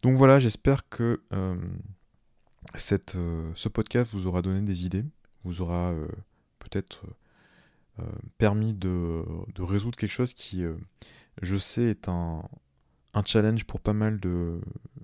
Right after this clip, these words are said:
de guitaristes et de musiciens en, en règle générale. Donc testez, et puis vous m'en direz des nouvelles. Voilà, si vous avez aimé ce podcast, eh bien pensez à le, le liker, comme on dit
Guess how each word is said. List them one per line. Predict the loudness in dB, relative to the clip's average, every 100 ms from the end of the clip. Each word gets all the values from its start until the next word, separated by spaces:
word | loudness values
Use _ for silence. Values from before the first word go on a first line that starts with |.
| -20 _ -4
de | -4
guitaristes | -2 -2 -2 -2 -4
et |
de | -6
musiciens | -4 -2 -4 -6 -4
en, | -4 -6
en | -6
règle | -4 -4 -4
générale. | -4 -2 -2
Donc | -4 -8 _ _ _
testez, | 2 2 2 0 0 -10 -20 -20 -20 -6
et | -6
puis | -6 -4 -4 -4 -8
vous | -4
m'en | -2 -2
direz | -2 -2 -2 -2
des | -2
nouvelles. | -2 -2 -6 -10 -16 _ -20 -20 -20 -20 -20 -20 -20 _ -6
Voilà, | 6 10 10 8
si | 6
vous | 8
avez | 8 8
aimé | 8 6
ce | 4 2
podcast, | 0 2 0 0
eh | -4
bien | -4
pensez | -2 -4 -2 0
à | 0
le, | 2 0 0 -2
le | -2
liker, | 0 0 0 2 2
comme | 0 -4 -4
on |
dit | -4 -6